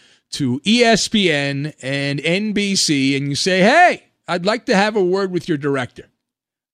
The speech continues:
I would like to have a conversation with your director." No more shots of the coaches unless they're wearing the mask. Ninety-nine percent of these N F L games are played without fans. There's nobody there.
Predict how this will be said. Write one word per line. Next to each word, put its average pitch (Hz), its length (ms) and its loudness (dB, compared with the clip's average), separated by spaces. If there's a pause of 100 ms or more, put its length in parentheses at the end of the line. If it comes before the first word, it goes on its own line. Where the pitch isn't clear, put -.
I 139 140 -2
would 135 120 -2
like 170 280 -2
to 170 100 -2
have 165 160 -2
a 156 60 -8
conversation 143 800 -4
with 120 200 -8
your 120 360 -6
director." 170 380 -4 (2500)
No 175 280 2
more 214 200 0
shots 165 380 -2
of 151 60 -2
the 147 80 -4
coaches 123 500 -6 (380)
unless 156 460 2
they're 165 160 -2
wearing 147 280 -2
the 139 80 -2
mask. 123 260 -4 (220)
Ninety-nine 262 1080 2
percent 202 380 -2
of 170 60 -4
these 156 180 -2
N 175 120 -2
F 160 140 -4
L 151 120 0
games 139 320 -4
are 131 40 -2
played 143 220 -4
without 135 320 -2
fans. 107 400 -10 (300)
There's 139 240 0
nobody 151 460 0
there. 107 340 -6